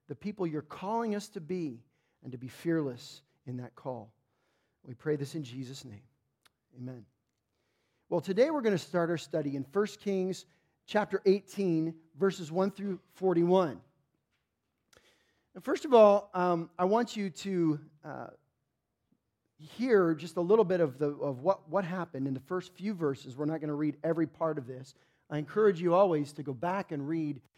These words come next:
'cause there's a vast amount of Scripture. Forty-one verses is quite a few. So we're gonna, I'm gonna have you read, um, verses one through seventeen on your own. But I'm gonna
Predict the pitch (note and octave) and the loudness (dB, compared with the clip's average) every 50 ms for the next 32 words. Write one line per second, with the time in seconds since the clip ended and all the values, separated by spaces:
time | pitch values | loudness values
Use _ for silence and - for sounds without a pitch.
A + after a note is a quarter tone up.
0 | _ _ _ - E3 D3+ C3+ - - _ _ E3 D#3+ E3+ D#3 C#3 B2+ C3+ D3+ D3+ | _ _ _ -8 -8 -8 -8 -10 -16 _ _ -4 -2 -2 -2 -2 -4 -2 -2 -2
1 | D#3 D3+ - D#3 D3+ D3 C#3+ C#3+ - - E3+ D3+ - - C3 A#2+ - - D#3+ D3+ | -2 -4 -4 -4 -4 -4 -4 -8 -8 -6 -6 -6 -6 -8 -14 -12 -10 -8 -6 -6
2 | D3 D3 C#3+ C3 C3 E3 E3 - E3+ D3 D#3 C#3 A2+ - - C#3+ C3 B2 A#2+ - | -4 -4 -4 -4 -4 -6 -6 -6 -10 -12 -12 -12 -12 -8 -8 -6 -6 -8 -10 -12
3 | - F#3 F#3 C3+ A#2 - _ _ - _ _ - - F#3+ F3+ F3 F#3+ F#3 G3+ G3+ | -8 -4 -4 -4 -6 -8 _ _ -20 _ _ -4 0 2 4 4 4 2 2 2
4 | F#3+ E3+ - - _ _ _ - F#3+ A#3 C#4+ C4 A3+ F#3+ G#3 G#3+ G3+ F3 F#3+ F#3 | 2 0 -2 -6 _ _ _ -4 -2 0 2 2 2 2 2 2 0 -2 -4 -4
5 | E3 D#3+ G3 G#3 G3+ F#3+ F3+ D#3 D3+ - _ _ _ - D3+ D3+ D3+ D3+ C#3+ C#3+ | -2 -2 -2 -2 -2 -2 -4 -4 -8 -10 _ _ _ -4 -2 0 0 0 -2 0
6 | C#3+ D#3+ G#3 G3 - F#3+ F3 D3+ - _ _ - D3+ C#3+ F3+ G3+ G#3+ A3+ A3+ G#3 | 2 2 2 2 2 -2 -6 -6 -8 _ _ -6 -2 0 0 0 0 -2 -4 -8
7 | - - F3 C#3+ - - F#3+ F3+ F3 E3 - - F#3 F3 D#3 D3 C#3+ D3+ D3 C#3+ | -10 -10 -10 -6 -4 -2 -2 -2 -4 -6 -8 -6 -4 -2 -2 -2 -2 -2 -2 0
8 | D3 D3 D3+ D#3+ D3+ C3 G#2+ A2+ A#2+ C#3+ D3+ E3+ F#3+ A3 A3 G3+ F3+ | 0 2 2 2 0 -2 -4 -6 -4 -4 -2 -2 -2 -2 -2 -2 -4